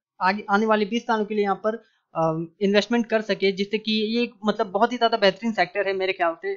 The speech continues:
स्पेस एजेंसीज का, क्योंकि आने वाले टाइम में इंडिया में ये काफ़ी यहाँ पर मैटर करता है इस फील्ड में ग्रोथ। तो यहाँ पर हम लोग दोस्तों, चूंकि वीडियो का मिड आ चुका है, and यहाँ पर मैं आपको नाम सीधा सीधे क्लियर कर दूं और बाकी कुछ डिटेल्स भी हम लोग यहाँ पर देख लेंगे। तो नाम, जैसे कि दोस्तों आपको यहाँ पर पता चल गया होगा, यहाँ पर रो-,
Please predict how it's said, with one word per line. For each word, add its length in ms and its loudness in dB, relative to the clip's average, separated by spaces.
स्पेस 380 4
एजेंसीज 400 -6
का, 120 -2
क्योंकि 320 -8
आने 180 2
वाले 200 0
टाइम 220 -2
में 80 0
इंडिया 240 0
में 140 -4
ये 140 -2
काफ़ी 280 -2
यहाँ 120 2
पर 160 0
मैटर 240 0
करता 300 -2
है 60 4
इस 80 -2
फील्ड 220 6
में 120 0
ग्रोथ। 200 0
तो 60 2
यहाँ 100 6
पर 140 4
हम 120 0
लोग 140 0
दोस्तों, 260 -2
चूंकि 220 -8
वीडियो 260 -2
का 100 2
मिड 260 2
आ 100 2
चुका 240 -2
है, 80 4
and 80 0
यहाँ 120 2
पर 100 -2
मैं 120 -2
आपको 200 -2
नाम 260 -2
सीधा 220 -6
सीधे 220 -6
क्लियर 240 -2
कर 140 -2
दूं 140 -4
और 80 -2
बाकी 280 -6
कुछ 200 -12
डिटेल्स 320 -2
भी 80 -4
हम 80 -2
लोग 160 -4
यहाँ 180 0
पर 60 -4
देख 220 -2
लेंगे। 180 -14
तो 140 -2
नाम, 300 0
जैसे 180 -2
कि 60 -8
दोस्तों 240 -2
आपको 180 -2
यहाँ 100 -2
पर 100 -4
पता 200 -4
चल 180 -6
गया 120 0
होगा, 120 2
यहाँ 100 -2
पर 120 0
रो-, 280 -14